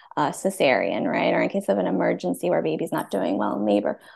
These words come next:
So the workaround or the compromise could be, "Okay, I agree, you know, I'll have the I V placement, but doctor, nurse practitioner, can we not have continuous I V fluids running all the time so I can be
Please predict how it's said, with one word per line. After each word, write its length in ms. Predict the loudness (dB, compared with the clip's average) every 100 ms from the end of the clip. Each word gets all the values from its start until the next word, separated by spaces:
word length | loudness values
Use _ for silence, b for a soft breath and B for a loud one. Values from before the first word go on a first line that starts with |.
| B
So 160 | 4
the 80 | 6
workaround 600 | 6 6 6 4 6 4
or 100 | 4
the 80 | 2
compromise 640 | 2 0 0 -2 -2 -2
could 200 | -4 -4
be, 220 | 0 2 2
"Okay, 340 | 2 2 2 2
I 100 | 2
agree, 340 | 4 4 2 0
you 80 | 0
know, 160 | 0 -2 0
I'll 160 | 2
have 260 | 4 4 4
the 80 | 4
I 100 | 2
V 80 |
placement, 440 | -2 -4 -4 -2 2
but 180 | 2 0 _ _ 4
doctor, 480 | 6 6 2 4 4
nurse 200 | 0 -2
practitioner, 500 | -4 -2 2 2 2
can 180 | 0
we 120 | 2 4
not 180 | 2
have 240 | 2 2 2
continuous 500 | -2 -2 0 0 0 -2
I 140 | -2
V 140 | -2
fluids 420 | -4 2 4 4 2
running 240 | 0 0
all 120 | 0
the 80 | -2
time 200 | -2 -4
so 140 | 0 2
I 140 | 2
can 180 | 2 -2
be 260 | 0 0